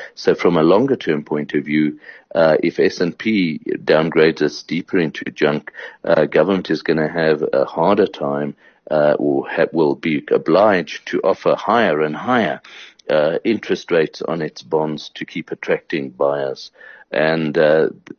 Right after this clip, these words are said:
already we know that debt servicing costs, uh, are set to rise by two and a half percent of government spending,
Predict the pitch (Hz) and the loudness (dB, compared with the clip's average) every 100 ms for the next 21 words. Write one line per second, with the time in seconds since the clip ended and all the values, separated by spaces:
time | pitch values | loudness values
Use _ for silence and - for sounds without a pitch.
0 | - 82 80 101 104 85 73 76 76 80 | -4 0 2 2 2 0 -2 -2 -2 -2
1 | 80 80 - - _ _ _ _ _ - | 0 -4 -4 -16 _ _ _ _ _ 0
2 | - - 104 85 85 - 73 - 82 - | 0 2 0 0 -4 -8 -10 -2 -2 -2
3 | - - - - - _ 76 78 80 - | -12 -20 -20 -20 -20 _ 2 4 4 2
4 | 76 76 78 - 98 - 87 73 85 85 | 0 0 -2 -2 -4 -2 -4 0 2 2
5 | 78 78 80 78 78 76 - 110 85 78 | 0 -4 -6 -4 -4 -4 -4 -4 -2 -4
6 | 85 82 85 - - 80 73 - 76 71 | -6 -6 -6 -6 -4 -4 -2 -2 -2 -2
7 | - 73 78 71 71 - - 80 73 73 | 0 0 0 -4 -8 -8 0 2 2 0
8 | 69 | -2